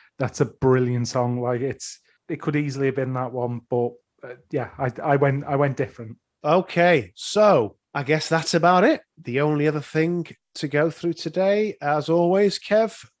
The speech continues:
Speaker 2: please tell people how they can keep in touch with the show.
Speaker 1: So if you want to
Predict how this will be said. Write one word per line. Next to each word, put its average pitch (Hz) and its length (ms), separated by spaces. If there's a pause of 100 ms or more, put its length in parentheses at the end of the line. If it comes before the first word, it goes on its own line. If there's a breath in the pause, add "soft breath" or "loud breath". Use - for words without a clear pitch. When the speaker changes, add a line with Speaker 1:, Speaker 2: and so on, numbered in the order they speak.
Speaker 2:
please 165 460
tell 180 300
people 180 340
how 160 240
they 170 140
can 170 180
keep - 240
in 170 120
touch - 340
with 175 120
the 165 80
show. 101 420 (200)
Speaker 1:
So 175 680 (180)
if 196 340
you 196 160
want 185 420
to 170 480